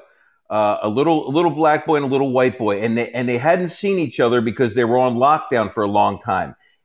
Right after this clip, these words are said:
And they finally got to see each other, and they were running towards each other. They couldn't have been more than, like, four years old, three or four.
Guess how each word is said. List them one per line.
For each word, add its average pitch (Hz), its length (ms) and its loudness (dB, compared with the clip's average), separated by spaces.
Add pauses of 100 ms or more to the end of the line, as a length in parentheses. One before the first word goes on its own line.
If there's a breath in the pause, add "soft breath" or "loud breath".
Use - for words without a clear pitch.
And 127 120 -2
they 120 80 -2
finally 170 440 2
got 165 220 4
to 156 60 -4
see 196 220 -4
each 175 160 -4
other, 131 200 2
and 123 160 2
they 127 120 2
were 117 180 0
running 120 800 0 (360)
towards 127 360 2
each 117 240 -2
other. 107 280 4
They 123 200 2
couldn't 240 220 0
have 165 80 0
been 180 140 2
more 175 220 4
than, 160 120 2
like, 127 180 2
four 151 260 0
years 120 280 0
old, 127 320 2
three 127 160 0
or 117 100 2
four. 131 460 0